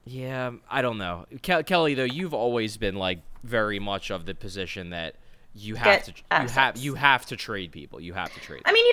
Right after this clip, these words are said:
Speaker 2: don't have to. However, I think that you have to be super pragmatic about it. And if you're the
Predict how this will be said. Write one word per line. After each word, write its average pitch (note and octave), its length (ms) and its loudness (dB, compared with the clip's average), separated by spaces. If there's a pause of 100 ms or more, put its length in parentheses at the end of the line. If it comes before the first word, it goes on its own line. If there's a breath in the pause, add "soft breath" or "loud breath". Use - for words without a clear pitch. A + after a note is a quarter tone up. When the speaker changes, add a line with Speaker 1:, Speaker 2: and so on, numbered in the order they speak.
Speaker 2:
don't - 140 6
have D#4+ 440 10
to. G4 440 2
However, B3 520 10
I B3 120 10
think C#4 200 0
that C4+ 100 0
you A#3+ 100 0
have A3 220 8
to A3+ 100 0
be G#3+ 120 2
super G#3+ 360 0
pragmatic F#3+ 640 6
about D#3+ 300 6
it. G#3+ 160 6 (460 loud breath)
And G3+ 120 8
if G3+ 160 4
you're A3 260 6
the G#3 280 6